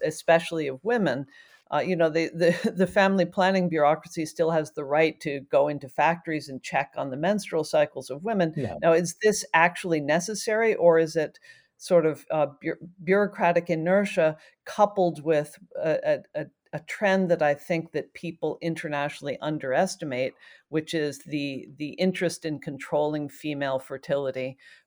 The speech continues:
Speaker 1: by the Chinese authorities? I think the same can be said of,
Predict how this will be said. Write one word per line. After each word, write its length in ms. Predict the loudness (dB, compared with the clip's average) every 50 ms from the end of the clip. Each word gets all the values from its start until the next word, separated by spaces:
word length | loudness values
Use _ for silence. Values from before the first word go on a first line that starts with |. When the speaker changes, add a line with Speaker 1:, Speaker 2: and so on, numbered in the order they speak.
| _
Speaker 1:
by 160 | 2 2 2 2
the 100 | 0 -4
Chinese 440 | -8 -8 -8 -6 -8 -10 -10 -12
authorities? 640 | -14 -8 -4 -2 0 0 -2 -2 -4 -8 -12 -14 -18 -20 _ _ _ _ -2 0
I 80 | 2
think 200 | 4 4 2 4
the 100 | 2 0
same 320 | 2 4 4 4 4 4 2
can 180 | 0 -2 0
be 100 | -2 -4
said 260 | -2 2 2 2 2
of, 240 | 0 -4 -6 -10 -12